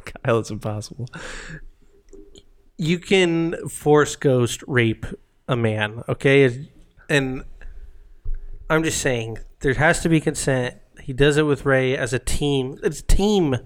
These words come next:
Speaker 1: Okay. Okay. All right. All right.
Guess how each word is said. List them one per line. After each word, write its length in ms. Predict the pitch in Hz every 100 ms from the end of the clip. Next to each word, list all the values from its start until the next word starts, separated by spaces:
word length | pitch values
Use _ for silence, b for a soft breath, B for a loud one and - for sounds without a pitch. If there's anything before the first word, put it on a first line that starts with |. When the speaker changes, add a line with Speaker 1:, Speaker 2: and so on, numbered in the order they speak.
| - - _
Speaker 1:
Okay. 320 | 98 98 90 92 - _ _ -
Okay. 180 | 104 - - - - _ - - - - - - _ _ _ _ _ -
All 100 | 180
right. 120 | 196 - _ _ _ _ _ -
All 80 |
right. 120 | 165